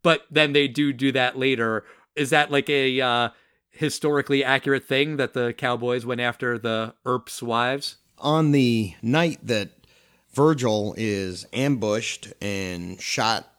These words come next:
Speaker 2: in the side, yeah, the Earp wives were attacked. I mean, that's historically accurate. Somebody came and busted in the room and actually shot. Nobody was hurt,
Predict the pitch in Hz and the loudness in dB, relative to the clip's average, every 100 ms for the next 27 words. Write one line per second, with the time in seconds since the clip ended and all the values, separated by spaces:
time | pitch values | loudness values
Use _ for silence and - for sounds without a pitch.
0 | - 110 98 - 156 123 95 113 117 _ | -8 -6 -4 -2 -2 0 -2 -4 -10 _
1 | _ _ _ _ 104 143 160 101 101 92 | _ _ _ _ -2 -2 -2 -2 -2 -4
2 | - - 143 151 107 104 139 90 85 101 | -6 -2 0 -2 -6 -6 -4 -6 -6 -8
3 | 107 101 104 107 120 113 - 107 - 113 | -10 -4 0 2 2 0 -2 -4 -2 -4
4 | - - - 104 110 101 107 107 - - | -4 -6 -10 -8 -4 -4 -4 -6 -6 -8
5 | - 123 123 - 131 117 104 104 101 113 | -10 -6 -4 0 0 0 -2 -4 -2 -2
6 | 131 101 95 110 - - - - 127 120 | -4 -6 -4 -6 -12 -20 -16 -4 0 2
7 | 113 - 113 117 123 101 90 110 120 - | 0 -2 -2 0 0 -2 -2 -2 -2 -2
8 | 107 113 120 107 95 92 85 107 139 135 | -2 0 0 0 -2 -6 -6 -4 0 0
9 | 120 101 95 104 - 110 95 92 90 92 | -2 -2 -4 -6 -8 -6 -6 -6 -8 -8
10 | - 127 117 107 107 143 139 123 95 - | -4 -2 -2 -2 -2 0 2 0 0 -4
11 | 139 123 113 | 0 0 0